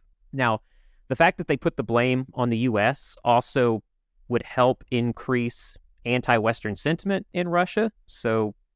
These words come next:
you know, let's say Putin uses what we were talking about, tactical nukes. His people are gonna see that as a justifiable attack instead of a provoc-, uh, you know,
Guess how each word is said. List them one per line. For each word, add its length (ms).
you 100
know, 120
let's 180
say 420
Putin 360
uses 420
what 140
we 80
were 60
talking 320
about, 240
tactical 480
nukes. 520
His 160
people 320
are 40
gonna 140
see 200
that 260
as 180
a 40
justifiable 680
attack 600
instead 460
of 160
a 160
provoc-, 440
uh, 280
you 140
know, 180